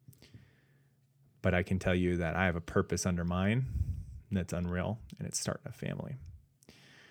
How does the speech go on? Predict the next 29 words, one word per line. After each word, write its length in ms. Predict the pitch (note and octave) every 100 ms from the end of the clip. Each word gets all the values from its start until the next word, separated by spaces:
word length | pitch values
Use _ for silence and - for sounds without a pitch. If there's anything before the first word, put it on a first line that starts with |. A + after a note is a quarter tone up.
| - - - - _
which 200 | G#2 G#2
I 120 | G#2
have 200 | G#2 G#2+
to 100 | -
say 280 | G#2 A2+ G#2
I'm 360 | - G2 G2 F#2+
so 580 | - - - G#2+ C#3+ D3+
excited 640 | G#2 G2+ - F2+ F2 E2+
about, 380 | E2+ E2+ F2 F2+
and 140 | F#2
I'll 180 | F2 E2+
share 260 | - - F#2
with 160 | F2
you 60 | F#2
guys, 380 | F2 E2+ F#2 -
you 80 | F#2+
know, 160 | F2+ G#2 G2+
don't 160 | F#2+ F#2
get 140 | F#2
in, 160 | F2 F2+
you 180 | - F#2+
know, 80 | F2+ -
too 200 | - A#2+
deep 260 | G2 F#2
in 60 | F#2
the 80 | F2
weeds, 300 | F2+ F#2+ -
but, 180 | F2
uh, 160 | E2+